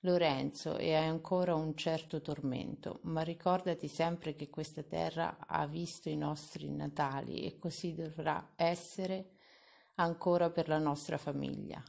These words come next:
La pace e la benedizione sia con voi, in ogni luogo e in ogni circostanza, io vi sarò vicino. Tu, Pia, hai temuto per un istante, ma non ne avevi ragione.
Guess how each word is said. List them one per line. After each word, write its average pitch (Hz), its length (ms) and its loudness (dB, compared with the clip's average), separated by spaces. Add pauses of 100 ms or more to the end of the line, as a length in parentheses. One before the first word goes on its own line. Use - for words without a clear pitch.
La 160 180 0
pace 170 400 2
e 165 40 -2
la 156 100 -4
benedizione 151 680 -2
sia 151 180 -4
con 147 220 -4
voi, 139 340 -2
in 147 100 0
ogni 151 280 2
luogo 160 300 0
e 160 40 0
in 156 80 0
ogni 147 260 0
circostanza, - 880 -8
io 156 180 -2
vi 151 120 -6
sarò 139 280 -2
vicino. - 680 -10 (340)
Tu, 185 260 2
Pia, 170 280 2
hai 156 140 2
temuto 156 460 -2
per 147 160 -2
un 143 140 2
istante, 143 640 -4
ma 151 120 -2
non 151 160 2
ne 156 100 0
avevi 151 360 -2
ragione. 143 580 -4